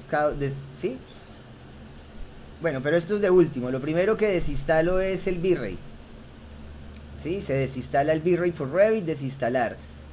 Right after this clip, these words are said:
V-Ray Swarm, desinstalar. Y todo lo que diga Chaos Group.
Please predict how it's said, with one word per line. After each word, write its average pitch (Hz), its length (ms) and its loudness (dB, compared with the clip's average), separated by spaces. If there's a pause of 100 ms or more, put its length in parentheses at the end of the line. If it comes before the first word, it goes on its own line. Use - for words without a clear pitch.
V-Ray 165 400 4
Swarm, 214 480 6
desinstalar. 139 840 2 (420)
Y 139 100 -4
todo 208 320 4
lo 214 120 4
que 180 100 2
diga 160 260 4
Chaos 170 280 4
Group. 151 260 0